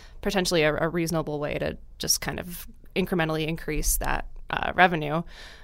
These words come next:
Um, but yeah, Tony Evers wants to raise the gas tax by eight cents per gallon. At the same time, he wants to repeal the state's minimum markup law just for fuel. So that is a law called the Unfair Sales Act, also known as the minimum markup.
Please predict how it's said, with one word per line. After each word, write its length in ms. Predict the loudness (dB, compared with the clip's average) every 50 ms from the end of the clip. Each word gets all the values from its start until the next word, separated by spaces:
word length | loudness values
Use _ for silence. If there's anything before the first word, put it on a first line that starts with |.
| 0 6
Um, 420 | 8 10 10 10 10 8 8 8
but 160 | 6 6 6
yeah, 100 | 6 4
Tony 320 | 4 4 4 4 4 2 2
Evers 300 | 2 2 2 2 2 0
wants 260 | -2 0 0 0 0
to 200 | 2 2 2 4
raise 240 | 4 2 2 2 0
the 60 | -2
gas 300 | -2 0 2 2 2 0
tax 300 | -2 -2 -4 -4 -6 -6
by 220 | -4 -2 -2 -2 -2
eight 220 | -4 -6 -4 -4 -2
cents 260 | -2 -2 -2 -4 -4
per 160 | -6 -6 -6
gallon. 520 | -2 -2 -2 0 0 0 -2 -2 -4 -4 -4
At 100 | -4 -4
the 80 | -4
same 400 | -4 -2 -2 0 0 0 0 0
time, 340 | 0 -2 -2 -2 -2 -2 -4
he 160 | -4 -4 -4
wants 320 | -2 -2 -4 -4 -4 -4 -4
to 220 | -4 -4 -4 -6
repeal 540 | -6 -6 -6 -8 -6 -6 -2 0 0 0 0
the 240 | -2 -2 -2 -2 0
state's 400 | -2 -2 -4 -4 -4 -4 -4 -2
minimum 480 | -2 0 0 2 2 2 2 2 2 2
markup 500 | 2 2 0 0 -2 -2 -2 -2 -2 -2
law 300 | 0 4 4 4 4 2 -2 -6 -14 -10
just 300 | 0 0 2 2 2 0
for 120 | -2 -6 -10
fuel. 600 | -12 -12 -14 -8 -2 2 4 6 8 8 6 6
So 240 | 4 4 4 4 4
that 160 | 4 4 2
is 260 | 2 2 2 0 -2 -4 -6 -10 -12 -14 -14 -14 -2
a 140 | 2 2 6
law 160 | 8 8 8
called 200 | 8 6 2 -2
the 60 | 0 0 0
Unfair 320 | 0 0 0 0 0 0
Sales 460 | 2 2 2 2 2 2 2 0 0 2
Act, 460 | 4 4 4 4 4 2 2 0 0 0 -2
also 180 | -2 0 0 2
known 200 | 0 0 0 -2
as 80 | -2
the 100 | 0 0
minimum 300 | 2 2 2 2 2 2
markup. 560 | 2 2 0 0 0 0 0 0 0 0 -6